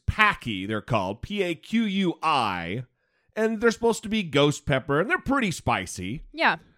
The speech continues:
Speaker 1: I think a, a normal person would probably eat, you know, a, a couple,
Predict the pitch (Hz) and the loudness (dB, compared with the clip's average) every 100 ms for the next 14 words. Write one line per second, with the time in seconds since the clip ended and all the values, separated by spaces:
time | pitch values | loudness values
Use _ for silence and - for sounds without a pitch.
0 | _ _ _ 156 208 233 247 262 220 220 | _ _ _ -14 -6 -4 -2 -2 -2 4
1 | 214 208 226 226 196 170 - 196 180 - | 6 6 6 6 4 2 2 0 0 0
2 | 131 123 120 147 127 135 143 139 135 - | 0 0 2 2 2 -2 -4 -4 -4 -4
3 | 262 262 139 156 _ _ - - - 143 | -2 -2 -4 -10 _ _ -12 2 2 4
4 | 120 67 | 0 -2